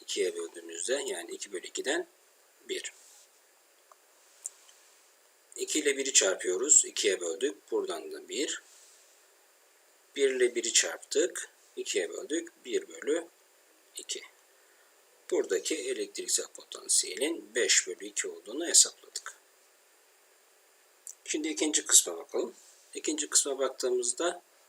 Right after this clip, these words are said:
iki ile biri çarpıp bire bölüyoruz. İki.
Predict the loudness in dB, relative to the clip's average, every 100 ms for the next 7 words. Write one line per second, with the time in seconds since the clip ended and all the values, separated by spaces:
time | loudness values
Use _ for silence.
0 | _ _ _ _ -20 -20 _ _ -12 -6
1 | -4 0 0 0 2 2 2 -4 -6 -6
2 | 0 0 0 -8 -10 -6 6 6 6 -2
3 | _ _ -12 -8 -4 -4